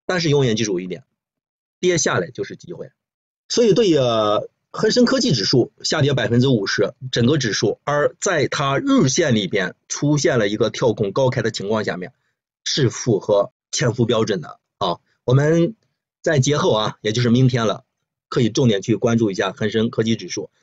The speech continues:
因为对于E T F来说，在相对低位，不管是我们做起涨的买点，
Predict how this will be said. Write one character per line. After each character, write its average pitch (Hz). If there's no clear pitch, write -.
因 175
为 240
对 240
于 -
E 220
T 113
F 107
来 95
说， 92
在 156
相 220
对 202
低 226
位， 233
不 302
管 156
是 240
我 123
们 123
做 139
起 -
涨 135
的 101
买 110
点， 107